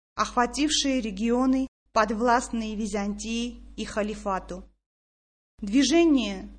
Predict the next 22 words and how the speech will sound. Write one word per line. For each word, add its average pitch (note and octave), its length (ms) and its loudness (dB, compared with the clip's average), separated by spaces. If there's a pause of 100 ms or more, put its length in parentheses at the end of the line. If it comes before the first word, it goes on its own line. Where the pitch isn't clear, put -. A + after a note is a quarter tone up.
начавшееся A3 840 0
в - 80 -6
середине A#3+ 540 -2
седьмого A3+ 560 -2
века B3+ 520 -4 (400)
в A3+ 60 2
армянской C4 640 2
области A#3+ 640 -2
Мананаги, A3 920 -2 (460)
по B3+ 120 4
своей D4+ 400 4
направленности C4+ 1040 2
было B3 320 0
социально-религиозным. A3 1700 -2 (260)
Однако C4 580 6
временами C4 800 6
оно A#3 280 2
вливалось A#3 640 2
в - 20 -4
русло C4 460 0
освободительной G#3+ 1040 -2
борьбы, G3 560 -2